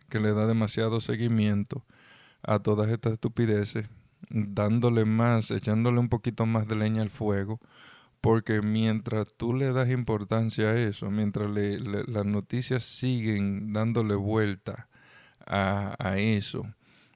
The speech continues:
la gente va a seguir pensando y dándole vuelta a que eso está vivo. Entonces, al darle vuelta a eso, la gente va a seguir enfocándose en eso.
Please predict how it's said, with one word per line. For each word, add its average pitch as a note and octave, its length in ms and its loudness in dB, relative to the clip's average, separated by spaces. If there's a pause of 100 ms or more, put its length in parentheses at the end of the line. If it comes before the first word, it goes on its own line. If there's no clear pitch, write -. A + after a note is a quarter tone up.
(140)
la G2 260 -2
gente G#2+ 520 0
va G2 140 0
a F#2+ 40 -2
seguir G2+ 580 -2
pensando G2 720 -2
y G2 60 -4
dándole G2 440 0
vuelta F#2+ 380 -2
a F#2+ 40 -6
que G#2 120 -6
eso F#2+ 160 -6
está F#2+ 260 -4
vivo. F#2+ 360 -8 (640)
Entonces, G#2 800 0
al F#2+ 200 -2
darle G#2+ 260 0
vuelta C#3 480 2
a B2 60 0
eso, A#2+ 320 -2 (680)
la G#2+ 220 0
gente A2 280 4
va G#2+ 140 4
a G2+ 40 0
seguir G#2 320 -2
enfocándose G2+ 640 -2
en A2+ 100 -2
eso. - 340 -6